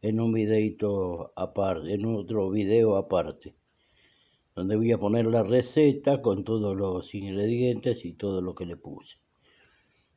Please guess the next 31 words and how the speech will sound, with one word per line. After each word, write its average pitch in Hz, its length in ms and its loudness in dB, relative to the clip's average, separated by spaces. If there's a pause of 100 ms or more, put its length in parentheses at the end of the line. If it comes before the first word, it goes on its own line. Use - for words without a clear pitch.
(100)
Era 123 220 4
un 117 80 4
montón 123 320 4
de 120 100 6
verdura, 113 460 2
lo 98 120 -2
que 98 140 -2
pasa 131 220 4
es 117 40 0
que 104 80 -4
está 113 240 0
todo 113 300 2
medio, 101 400 -2
como 104 240 -2
recién 123 380 2
le 151 60 6
agregué 135 760 6 (500)
el, 104 800 0 (420)
las 113 140 0
patitas, 127 640 2
que 107 100 -4
es - 100 -8
un 110 140 -4
montón, 120 480 4
es 104 120 -4
una 113 200 0
olla 120 500 2 (580)
grandota 123 640 6
esta. 117 380 2 (1400)
Es - 280 -8
una, 131 160 -4